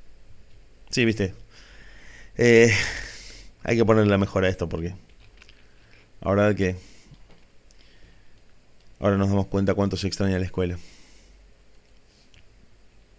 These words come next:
Con todos los chicos y chicas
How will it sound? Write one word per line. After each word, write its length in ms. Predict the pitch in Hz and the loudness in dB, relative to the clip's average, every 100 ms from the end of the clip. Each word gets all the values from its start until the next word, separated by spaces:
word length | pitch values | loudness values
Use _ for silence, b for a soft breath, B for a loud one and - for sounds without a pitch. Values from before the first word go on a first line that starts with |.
| - - _ - - - - - - - - - - - - - - - - - - | -20 -20 _ -20 -20 -20 -20 -20 -20 -20 -20 -20 -20 -20 -20 -20 -20 -20 -20 -20 -12
Con 120 | 87 | -8
todos 120 | 87 | -4
los 120 | 87 85 | -4 -4
chicos 580 | 90 92 87 - - - - - - - b b b - - | -6 -6 -10 -10 -14 -20 -20 -20 -20 -20 b b b -20 -20
y 60 | |
chicas 580 | - 95 95 87 - - | -12 -10 -8 -8 -8 -10